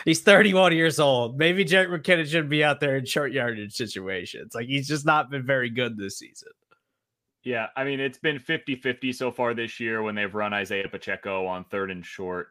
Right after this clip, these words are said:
Speaker 2: Um, I, I think this offensive line stinks, uh, in those situations. I, I think they've been awful. The, the new tackles that they've brought in, Ron, are, I,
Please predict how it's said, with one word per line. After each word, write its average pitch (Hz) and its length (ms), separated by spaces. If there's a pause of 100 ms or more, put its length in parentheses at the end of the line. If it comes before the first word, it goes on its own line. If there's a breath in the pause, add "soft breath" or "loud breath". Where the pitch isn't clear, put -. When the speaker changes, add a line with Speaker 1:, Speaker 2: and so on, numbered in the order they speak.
Speaker 2:
Um, 85 500
I, 127 160 (140)
I 160 160
think 185 160
this 180 120
offensive 143 380
line 113 200
stinks, - 600 (440 soft breath)
uh, 98 260
in 117 160
those 107 220
situations. 92 840
I, 113 160
I 117 100
think 113 140
they've 113 180
been 104 340 (140)
awful. 110 520
The, 127 160
the 151 240
new 156 260
tackles 143 680
that 135 140
they've 131 220
brought 123 260
in, 113 380
Ron, 120 420
are, 110 520 (360)
I, 165 160